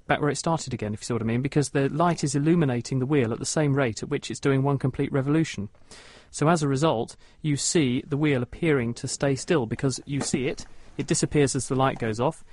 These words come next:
it does one complete revolution and then reappears again. So when you are looking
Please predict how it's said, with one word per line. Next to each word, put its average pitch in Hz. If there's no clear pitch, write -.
it 147
does 135
one 175
complete 143
revolution 131
and 117
then 135
reappears 139
again. 107
So 143
when 180
you 190
are 147
looking 135